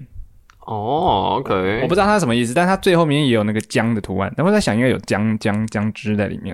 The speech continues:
Speaker 1: 哦，应该是哦。
Speaker 2: 对，
Speaker 1: 对啊。
Speaker 2: 所以我不知道乌龟背着剑的意思是什么。
Speaker 1: 嗯。OK。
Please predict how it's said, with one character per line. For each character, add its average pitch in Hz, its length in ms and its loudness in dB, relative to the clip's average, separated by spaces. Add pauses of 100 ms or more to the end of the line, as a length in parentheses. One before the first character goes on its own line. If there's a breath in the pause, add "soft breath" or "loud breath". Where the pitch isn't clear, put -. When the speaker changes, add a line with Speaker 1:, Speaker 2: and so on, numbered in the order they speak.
(140)
Speaker 1:
哦， 98 220 -4
应 104 160 -8
该 98 180 -4
是 92 220 -8
哦。 67 280 -10 (160)
Speaker 2:
对， - 120 -10
Speaker 1:
对 - 100 -10
啊。 - 140 -12 (120)
Speaker 2:
所 - 140 -6
以 113 60 0
我 101 80 -2
不 98 80 -6 (100)
知 113 60 -2
道 113 80 0
乌 110 160 -2
龟 110 160 -2
背 107 120 -2
着 101 120 -4
剑 104 200 -4
的 104 80 -10
意 98 140 -8
思 101 160 -10
是 - 140 -16
什 - 140 -14
么。 - 40 -20 (340)
Speaker 1:
嗯。 104 100 -18
OK。 120 380 -4